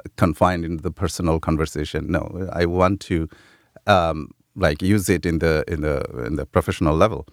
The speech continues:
So I, that will be, uh, my, a-, at the same time, my learning and also exploring, and I will look forward to contribute, uh, wherever I can,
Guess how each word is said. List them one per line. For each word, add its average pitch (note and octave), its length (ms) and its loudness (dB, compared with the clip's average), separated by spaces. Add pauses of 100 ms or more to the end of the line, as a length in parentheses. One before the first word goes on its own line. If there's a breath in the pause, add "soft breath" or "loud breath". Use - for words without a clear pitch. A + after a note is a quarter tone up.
(420 loud breath)
So A2 380 2
I, C3+ 320 2
that B2+ 240 2
will D3 140 0
be, B2+ 480 0
uh, F#2+ 340 4
my, F#2 500 2 (120)
a-, - 120 2
at F2+ 120 2
the F2+ 80 -4
same G#2 200 2
time, F#2 320 2
my D#2+ 200 2
learning G#2 760 0 (100)
and F#2 240 2
also F#2 640 2 (400 soft breath)
exploring, G2+ 800 2
and F2 200 -2
I F2 580 2
will E2+ 320 0
look F2+ 200 -2
forward E2+ 360 2
to - 100 -12
contribute, E2 880 -2 (360 loud breath)
uh, D#2+ 340 4
wherever E2+ 420 2
I D#2 160 2
can, F2+ 500 0